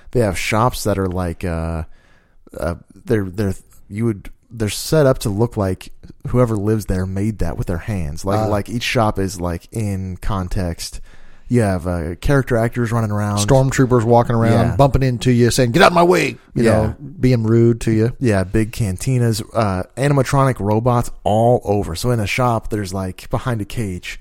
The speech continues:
Speaker 1: this big
Speaker 2: <laughs>
Speaker 1: alien who's moving around, like, at the cash register or
Speaker 2: Yeah.
Speaker 1: something. It was nuts.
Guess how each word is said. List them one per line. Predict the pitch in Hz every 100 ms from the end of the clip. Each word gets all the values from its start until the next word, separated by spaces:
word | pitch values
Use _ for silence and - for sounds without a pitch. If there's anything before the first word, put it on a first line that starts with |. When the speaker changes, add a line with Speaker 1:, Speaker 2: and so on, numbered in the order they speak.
| -
Speaker 1:
this | 120 98
big | 95 120 127 135 -
Speaker 2:
<laughs> |
Speaker 1:
alien | 120 135 139 139 139 143 - - -
who's | 151 135
moving | 117 131 139 143
around, | 123 123 131 127
like, | 117 117
at | 110
the | 104
cash | - 120 117
register | 127 117 120
or |
Speaker 2:
Yeah. | 107
Speaker 1:
something. | 120 120 117 - - - - _ -
It | 190 160
was | 107
nuts. | 104 80 -